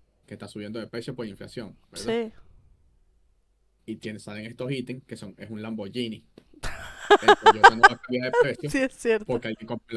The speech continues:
Speaker 1: Lamborghini.
Speaker 2: Sí, esto, esto ahorita estaba pensando eso y dije, "Nah, las Falcon Gris van a seguir el mismo precio porque la gente no va a tener pa' comprar esta vaina". O sea, el tibiano promedio, alzo la mano, <laughs> no, ni el,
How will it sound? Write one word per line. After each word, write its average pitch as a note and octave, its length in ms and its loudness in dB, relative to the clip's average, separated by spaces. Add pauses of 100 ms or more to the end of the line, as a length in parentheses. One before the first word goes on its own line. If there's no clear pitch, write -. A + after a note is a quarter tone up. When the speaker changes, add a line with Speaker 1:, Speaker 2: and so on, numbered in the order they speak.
Speaker 1:
Lamborghini. G#2+ 500 -6 (600)
Speaker 2:
Sí, - 220 -2
esto, G#3+ 580 0
esto A3 220 0
ahorita A#3 300 2
estaba C#4 220 6 (280)
pensando A3+ 460 6
eso C#4 180 -2
y C4+ 40 -2
dije, C4+ 220 2
"Nah, B3 200 -2
las G3 160 0
Falcon G#3 340 0
Gris A3+ 180 -4
van B3 160 6
a C#4 60 0
seguir A#3+ 240 -2
el A3 100 -4
mismo C#4 240 -2
precio C#4+ 360 2
porque B3 260 -2
la G3 100 2
gente G#3 240 0
no B3 140 2
va A#3+ 80 8
a A#3+ 40 0
tener C4 220 -2
pa' C#4+ 120 0
comprar G3+ 260 -2
esta F#3 180 2
vaina". G#3+ 360 6
O F#3 60 -6
sea, F#3 420 0 (680)
el A#3+ 240 6
tibiano A#3+ 420 8
promedio, D4 680 6 (520)
alzo B3 320 8
la C4 120 12
mano, C#4 400 8
<laughs> - 20 -2
no, C#4+ 100 0 (920)
ni B3+ 160 0
el, A#3 160 2